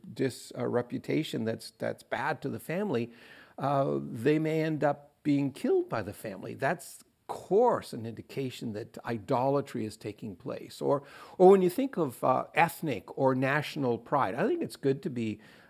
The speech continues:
uh, proud of your ethnic background or perhaps even the nation that you lived, live in, but it can become an idol. It becomes an idol when, when we begin to see that, uh, our nation or believe that our ethnicity is better than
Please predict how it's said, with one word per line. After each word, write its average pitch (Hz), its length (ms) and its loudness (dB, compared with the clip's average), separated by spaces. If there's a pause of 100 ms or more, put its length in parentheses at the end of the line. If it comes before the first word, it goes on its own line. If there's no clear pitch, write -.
uh, 113 220 0
proud 135 460 2
of 127 140 -2
your 120 220 -4
ethnic 120 480 -6
background 131 680 -2
or 120 80 -4
perhaps 107 480 -6
even 123 360 -2
the 101 100 -4
nation 113 480 -2
that 123 160 -6
you 120 100 -4
lived, 120 340 -4 (200)
live 123 320 2
in, 165 200 -2 (440)
but 175 120 6
it 175 160 -4
can 170 140 0
become 165 400 0
an 208 100 0 (120)
idol. 214 400 0
It 131 160 -4
becomes 190 400 2
an 170 180 -2
idol 165 460 4
when, 147 240 2 (340)
when 156 640 0
we 151 220 2
begin 147 400 2
to 143 120 -2
see 190 640 -2
that, 143 560 0 (140)
uh, 131 240 -4
our 175 240 6
nation 143 340 0
or 120 80 2
believe 139 460 2
that 135 100 2
our 151 300 0
ethnicity 143 800 -2
is 101 100 -6
better 175 540 0
than 135 240 -2